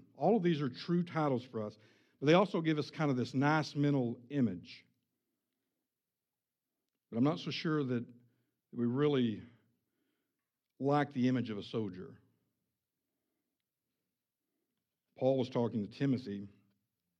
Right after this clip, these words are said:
actually in Second Timothy, and he said, "Suffer hardship with me as a good soldier of Christ Jesus. No soldier in active service entangles himself in the affairs of everyday life,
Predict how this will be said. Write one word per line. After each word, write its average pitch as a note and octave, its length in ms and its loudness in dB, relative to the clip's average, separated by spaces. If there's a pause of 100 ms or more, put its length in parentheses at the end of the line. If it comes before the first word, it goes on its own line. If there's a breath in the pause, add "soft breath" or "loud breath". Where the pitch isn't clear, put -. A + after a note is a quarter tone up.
(480)
actually A2+ 280 -8
in F#2 60 -8
Second B2 320 -6
Timothy, G2 360 -10
and G2 120 -14 (800)
he A2+ 80 -2
said, A2+ 160 0
"Suffer G3+ 340 -2
hardship C3 560 -2
with G#2+ 100 -10
me A2 160 -4
as G2+ 120 -8
a G#2 60 -12
good A#2+ 200 -6
soldier B2 360 -4
of F#2+ 80 -14
Christ A2 340 -6
Jesus. G2 520 -14 (960)
No B2 160 0
soldier C3 460 0
in A#2 80 2
active B2 360 -2
service A2 420 -6
entangles B2 520 -4
himself G2+ 480 -8 (520)
in - 60 -10
the G2+ 80 -6
affairs A2 320 -4
of G#2 80 -8
everyday G#2 260 -6
life, G2 300 -8